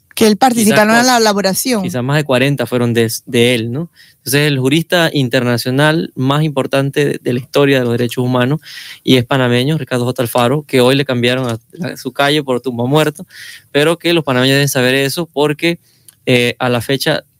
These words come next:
Speaker 2: lo que estás diciendo, eh, voy con mi comentario, eh, todavía en este país,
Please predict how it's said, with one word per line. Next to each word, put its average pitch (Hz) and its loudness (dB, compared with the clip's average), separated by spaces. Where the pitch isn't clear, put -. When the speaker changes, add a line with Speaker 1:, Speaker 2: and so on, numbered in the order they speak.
Speaker 2:
lo 123 -2
que 113 -4
estás 127 -4
diciendo, 139 0
eh, 120 2
voy 120 -2
con 131 -4
mi 131 -2
comentario, 143 0
eh, 117 2
todavía 123 0
en 147 2
este 147 -2
país, 143 0